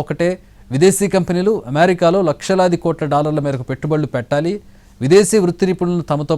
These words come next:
పాటు వెంటబెట్టుకు రావాలి, కొత్తతనం వాణిజ్య పోరులో ఏ దేశానైనా ముందు వరుసలో నిలిపే బ్యాటరీల వంటి కీలక ఉత్పత్తుల్లో అమెరికాను అగ్రగామిగా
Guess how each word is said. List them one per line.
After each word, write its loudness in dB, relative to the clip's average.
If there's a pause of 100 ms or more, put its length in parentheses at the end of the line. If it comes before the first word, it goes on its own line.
పాటు -2
వెంటబెట్టుకు -4
రావాలి, 0 (440)
కొత్తతనం 2
వాణిజ్య 0
పోరులో 0 (100)
ఏ -2
దేశానైనా -2
ముందు -4
వరుసలో -6
నిలిపే -6 (100)
బ్యాటరీల -2
వంటి -4 (400)
కీలక 4
ఉత్పత్తుల్లో -4 (460)
అమెరికాను 0
అగ్రగామిగా 0